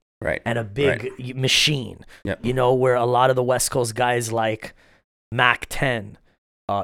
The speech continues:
Speaker 2: E forty,
Speaker 1: Mm-hmm.
Speaker 2: Too Short. I mean, these guys really laid the blueprint
Speaker 1: Yep.
Speaker 2: for what the game kinda became.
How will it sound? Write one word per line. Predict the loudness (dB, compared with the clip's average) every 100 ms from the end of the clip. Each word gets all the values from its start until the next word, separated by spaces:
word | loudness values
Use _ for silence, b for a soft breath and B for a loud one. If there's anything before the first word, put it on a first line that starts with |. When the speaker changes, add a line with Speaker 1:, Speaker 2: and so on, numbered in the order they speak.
| 0
Speaker 2:
E | 0
forty, | 0 2 8 8 8 4 -6 -14 _
Speaker 1:
Mm-hmm. | -2 0 -2 2
Speaker 2:
Too | 8 10 10
Short. | 6 2 -2 -6 -16 -20 b b _ -2
I | 2
mean, | 2 2 0 -2 -6
these | 0 2 4
guys | 4 4 2
really | 2 2 2
laid | 2 2 0 -4
the | -6
blueprint | 0 4 6 6 2 -2 -10 -16 -2
Speaker 1:
Yep. | 0 0 -4 -12
Speaker 2:
for | -2 6 6 6
what | 2 0 0 -4
the | -8
game | -6 -4 -6 -6
kinda | 0 0 0
became. | -4 -8 -6 -2 -2 -2 -8